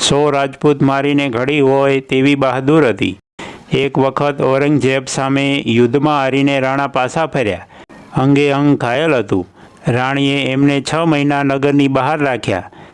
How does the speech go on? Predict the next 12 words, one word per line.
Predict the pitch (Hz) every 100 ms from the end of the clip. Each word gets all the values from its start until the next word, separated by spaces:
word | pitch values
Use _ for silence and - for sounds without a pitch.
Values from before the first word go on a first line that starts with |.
| -
સાજા | - 127 143 147
થયા | - 147 151
પછી | 143 - - 143 139 139 -
ફરી | 143 143 160 139
યુદ્ધ | 143 147
કરીને | 143 135 139 143 143 143 - -
ઔરંગઝેબને | 127 147 147 127 135 143 143
હરાવ્યો, | 123 127 151 147 143 139 139 - -
ત્યારે | 131 131 143
તો | 139 143
રાણી | 135 139 151
રીઝી. | 135 120 123 123 90